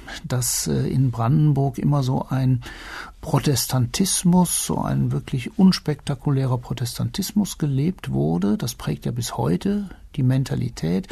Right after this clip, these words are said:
Und auch da hat Theodor Fontane etwas zu gesagt. Er hat gesagt, in Brandenburg gehört Rechnen, Schreiben, Lesen und das Gesangbuch und Luthers Katechismus zur Ausbildung. Und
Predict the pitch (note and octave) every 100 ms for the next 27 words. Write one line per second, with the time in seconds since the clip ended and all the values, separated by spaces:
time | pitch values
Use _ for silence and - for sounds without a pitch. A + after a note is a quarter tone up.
0 | - - - D3+ B2+ A#2+ G3+ E3 - D#3+
1 | D3+ C3+ A#2 A#2+ B2 A#2+ A#2+ - B2 -
2 | - B2 A#2 G#2+ - - D3+ C#3+ C#3+ -
3 | D#3 D2+ D2+ - D3 F3+ E3 D#3+ D3 C#3
4 | C3 C#3+ C3+ A#2+ D3+ - - D#3 - C3+
5 | C3+ B2+ A#2+ A#2 D3+ G3 A#3 A#3 - -
6 | - - - - - - - G#3+ G#3+ F#3+
7 | - D3 D3 D#3 D3 D#3 - D3 C3 C#3+
8 | B2+ - B2 B2 - A#2+ - G#2 G#2 -
9 | - B2 A2+ A2+ - A#2+ A2 A#2 A#2 -
10 | - - - E3 C#3+